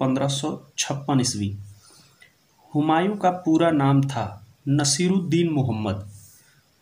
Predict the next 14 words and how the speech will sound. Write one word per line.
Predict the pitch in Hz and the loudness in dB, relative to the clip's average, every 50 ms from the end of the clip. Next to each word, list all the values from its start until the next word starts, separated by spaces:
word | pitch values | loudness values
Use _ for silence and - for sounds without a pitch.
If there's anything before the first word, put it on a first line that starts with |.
| _ - | _ 0
हुमायूं | 131 135 143 147 151 165 185 196 196 | 2 4 4 4 4 4 2 2 2
का | 196 - 165 | 0 -2 -2
जन्म | 151 135 135 160 170 175 170 | -2 0 0 2 2 2 0
हुआ | 147 123 127 135 135 131 123 | 0 0 2 2 2 2 2
था | - 113 101 98 101 - - - - - _ _ _ _ _ - _ _ _ _ _ - | 0 -4 -6 -6 -8 -12 -16 -20 -20 -20 _ _ _ _ _ -20 _ _ _ _ _ -4
छः | - - 156 165 175 170 | -2 0 2 2 2 2
मार्च | 170 170 165 175 190 196 196 - - - - - _ _ _ _ _ _ | 2 2 2 2 2 0 0 -4 -6 -6 -6 -14 _ _ _ _ _ _
पन्द्रह | - 131 135 139 139 139 | -2 2 2 2 2 2
सौ | 131 - - 147 143 | 0 0 0 0 0
आठ | 135 135 147 151 143 | 2 2 2 2 0
ईस्वी | 160 143 135 135 139 147 | -2 -2 -2 0 0 0
को | 143 - 160 | 0 0 -4
काबुल | 160 - - 135 123 120 120 120 113 107 | -4 2 4 4 4 6 4 2 2 2
में। | 101 98 98 101 - | 0 0 -2 -2 -6